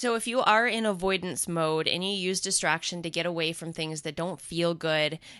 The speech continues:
and you're not present with your emotions and you fight things and you have a lot of resistance,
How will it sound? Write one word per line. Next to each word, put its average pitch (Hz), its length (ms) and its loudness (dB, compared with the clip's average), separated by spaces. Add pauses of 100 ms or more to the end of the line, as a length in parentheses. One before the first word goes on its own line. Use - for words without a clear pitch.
(100)
and 165 480 0
you're 175 180 -2
not 180 360 4 (120)
present 180 500 0
with 180 200 -6
your 175 100 -2
emotions 160 600 -4
and 165 120 -4
you 170 80 -4
fight 175 440 -2
things 175 320 -2
and 170 100 -6
you 170 80 -4
have 170 140 -2
a - 20 -2
lot 214 260 6
of 202 120 0
resistance, 156 720 0